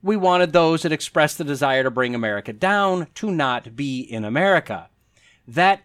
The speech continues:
is Islamophobia. And good. We should be very cautious about those that want to harm us. As for those peaceful Muslims, look, their religion is wrong.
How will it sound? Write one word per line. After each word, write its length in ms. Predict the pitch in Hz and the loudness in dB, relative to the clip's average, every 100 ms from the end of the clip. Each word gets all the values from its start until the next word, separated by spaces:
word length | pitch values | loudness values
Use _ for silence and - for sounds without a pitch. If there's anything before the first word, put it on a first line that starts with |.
| - | -8
is 640 | 226 262 147 151 196 - _ - | 0 2 4 2 0 -4 _ -6
Islamophobia. 1000 | 196 139 110 120 - 214 220 127 87 87 _ _ _ _ - | -4 -2 -4 -4 -2 -2 -2 -4 -6 -16 _ _ _ _ -6
And 380 | 180 185 147 | -2 -2 -6
good. 580 | 127 240 294 233 117 95 _ _ _ _ - | 0 4 6 6 4 -10 _ _ _ _ -6
We 140 | 190 | -4
should 180 | 208 233 | -2 -2
be 140 | 220 | -2
very 360 | 190 185 247 269 | 0 0 2 0
cautious 560 | - 175 139 123 135 - | -4 -2 -2 -2 -8 -4
about 300 | 127 131 123 | 0 0 2
those 240 | 135 135 | 2 0
that 80 | 147 | -4
want 280 | 123 131 - | -6 -8 -6
to 140 | 180 | -8
harm 460 | - - 262 302 262 | -8 -8 -2 2 4
us. 480 | 233 139 - - - _ _ _ _ _ | 4 2 -4 -14 -18 _ _ _ _ _
As 160 | - 185 | -2 0
for 140 | - | 0
those 200 | 180 175 | 0 0
peaceful 440 | - 202 196 - 120 | -2 -8 -8 -6 -4
Muslims, 500 | 104 90 87 90 - | -4 -6 -14 -20 -8
look, 240 | 202 147 _ _ _ _ | -4 -4 _ _ _ _
their 200 | 165 220 | -4 -2
religion 500 | 220 220 277 220 131 | -2 -4 -4 -2 -4
is 240 | 104 - - | -6 -10 -4
wrong. 460 | 139 92 82 117 | -4 -4 -10 -18